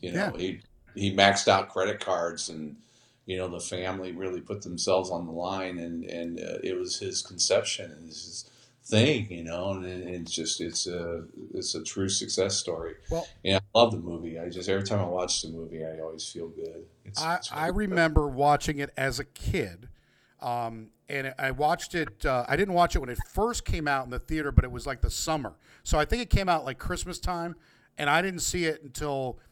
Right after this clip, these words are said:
Speaker 2: we used to go to, like, upstate New York, uh, in the summer, and they had this little theater in South Fallsburg, New York, and we went for a dollar. It was kind of funny back then. Now it's, what,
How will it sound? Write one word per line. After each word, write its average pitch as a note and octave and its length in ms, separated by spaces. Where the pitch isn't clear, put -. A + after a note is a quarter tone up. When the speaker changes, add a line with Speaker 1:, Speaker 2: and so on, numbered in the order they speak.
Speaker 2:
we F3 60
used - 140
to E3+ 60
go E3+ 180
to, C#3+ 240
like, C3+ 280
upstate D#3+ 380
New B2 100
York, B2+ 500
uh, A#2+ 200
in C#3+ 120
the B2 80
summer, D3 480
and C3 180
they C#3 60
had D3+ 140
this C#3 120
little D3+ 160
theater D3+ 500
in A2+ 140
South D#3+ 400
Fallsburg, C#3+ 480
New B2 100
York, B2 480
and C3+ 420
we C3+ 140
went D3 320
for B2+ 160
a A#2 60
dollar. A2 520
It - 60
was A2 220
kind C3+ 140
of G#2 80
funny G#2 260
back G#2+ 280
then. G#2+ 220
Now A#2+ 200
it's, - 200
what, A2+ 260